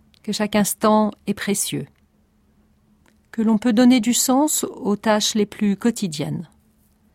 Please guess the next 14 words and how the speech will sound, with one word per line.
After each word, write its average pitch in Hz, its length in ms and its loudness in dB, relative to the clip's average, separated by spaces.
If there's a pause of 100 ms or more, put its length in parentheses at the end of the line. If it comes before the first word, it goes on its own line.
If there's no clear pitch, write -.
(1200)
Apprendre 202 540 2
la 180 240 6
vraie 180 300 2
mesure 202 400 2
de 190 120 -2
nos 185 160 2
jours, 180 340 -4 (1000)
c'est - 160 -2
peut-être 202 580 -2
en 214 120 2
retrouver 185 600 0
la 156 160 0
pleine 139 380 -4
mesure. - 500 -10